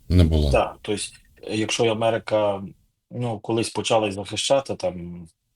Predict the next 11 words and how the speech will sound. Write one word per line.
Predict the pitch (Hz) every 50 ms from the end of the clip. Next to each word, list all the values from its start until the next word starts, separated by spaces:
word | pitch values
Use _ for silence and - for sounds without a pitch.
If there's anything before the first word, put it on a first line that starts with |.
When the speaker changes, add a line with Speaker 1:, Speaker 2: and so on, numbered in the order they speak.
| _ _ _ _ _ _ _ _ _ _ _ _ _ _ _ _ _ _ _ -
Speaker 2:
там, | 101 92 92 85 - -
давати | - 101 110 110 104 - - 101
ленд-ліз | 104 107 101 98 101 110 107 95 -
цій | - - 95
Британії, | 90 95 87 85 - 131 131 127 120 107 98 95 95 90 98 _ _ -
то | - 101
сьогодні | - - 110 107 113 107 110 104
такого | - - - 113 107 104 110
нема, | 110 117 127 120 101
наприклад. | 95 92 95 92 92 - - 90 92 _ _ - - - - - - - _ -
Е, | -